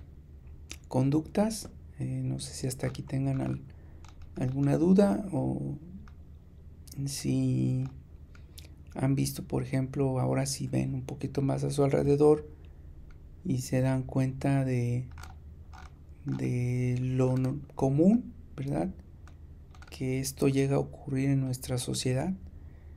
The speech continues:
Entonces, yo espero que con esto, eh, pudieran ustedes, eh, o les caiga, pues, el, en la mente, eh,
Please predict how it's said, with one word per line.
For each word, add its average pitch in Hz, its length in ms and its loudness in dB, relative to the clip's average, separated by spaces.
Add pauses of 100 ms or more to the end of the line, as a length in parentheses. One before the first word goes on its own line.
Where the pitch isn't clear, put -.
(400)
Entonces, 127 760 -2
yo 139 140 -2
espero 143 360 0
que 143 120 -8
con 131 200 -2
esto, 131 500 0 (1800)
eh, 131 600 -4 (120)
pudieran 139 460 4
ustedes, 135 640 0 (960)
eh, 135 520 -4
o 160 120 -2
les 131 160 -4
caiga, 170 280 6
pues, 190 420 2
el, 139 340 -4 (460)
en 131 220 -2
la 131 100 2
mente, 143 500 2 (840)
eh, 131 500 -2